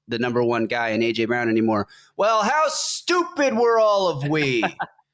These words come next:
<laughs> A J Brown, man, come on. I'm still not over this. Okay, um, Austin Hooper had one of his least productive seasons ever last year. Um,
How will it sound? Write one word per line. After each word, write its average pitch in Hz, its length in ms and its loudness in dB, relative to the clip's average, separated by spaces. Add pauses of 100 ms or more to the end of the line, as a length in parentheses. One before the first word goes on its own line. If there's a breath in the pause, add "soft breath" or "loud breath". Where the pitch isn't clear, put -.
(180)
<laughs> - 800 -20
A 240 140 -2
J 240 220 -2
Brown, 214 480 0
man, 214 320 0
come 190 340 -2
on. 78 360 -4
I'm 113 100 -10
still 120 340 -4
not 90 200 -2
over 85 200 -2
this. - 240 -4
Okay, 135 320 -2
um, 131 420 0 (560 loud breath)
Austin 208 440 0
Hooper 151 640 0 (160 loud breath)
had 147 480 0
one 160 220 0
of 180 80 -2
his 160 160 0
least 156 260 0
productive 165 380 -2
seasons 143 640 0 (120)
ever 127 520 -2 (100)
last 113 380 -2
year. 113 360 0 (340 loud breath)
Um, 110 520 0